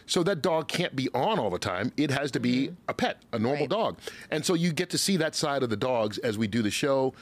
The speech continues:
Speaker 1: and we go, you know, home with all these people. So I think it's a good reminder that every time you see a police dog on T V, they're vicious and they're barking and they're
Speaker 2: Right.
Speaker 1: chasing criminals. But in real life,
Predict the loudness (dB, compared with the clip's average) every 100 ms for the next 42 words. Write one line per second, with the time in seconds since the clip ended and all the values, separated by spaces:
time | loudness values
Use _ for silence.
0 | -18 -6 2 4 4 2 0 0 -2 0
1 | 0 2 0 2 0 0 -2 -2 -2 -2
2 | -10 -2 2 2 0 0 -2 -2 -2 0
3 | 0 2 2 0 0 0 -2 -4 -4 -2
4 | -2 0 0 0 0 -2 0 0 0 -2
5 | -12 -6 -4 0 0 0 -2 -6 -12 -10
6 | -4 -4 0 0 0 0 0 0 2 0
7 | 2 0 0 0 0 0 0 0 0 2
8 | 0 0 -6 -20 -14 2 4 6 4 2
9 | 2 -2 -6